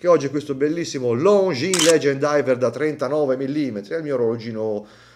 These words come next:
da tutti i giorni, diciamo così. Uh, eh, è uno degli orologi che preferisco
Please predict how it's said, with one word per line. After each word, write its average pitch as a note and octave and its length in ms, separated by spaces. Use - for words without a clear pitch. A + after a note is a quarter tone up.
da C#3+ 140
tutti C3 240
i A2+ 60
giorni, G#2+ 280
diciamo B2+ 280
così. F#2+ 180
Uh, E3+ 320
eh, A2 420
è - 80
uno F3+ 140
degli D3+ 120
orologi C#3+ 300
che B2 80
preferisco A2 560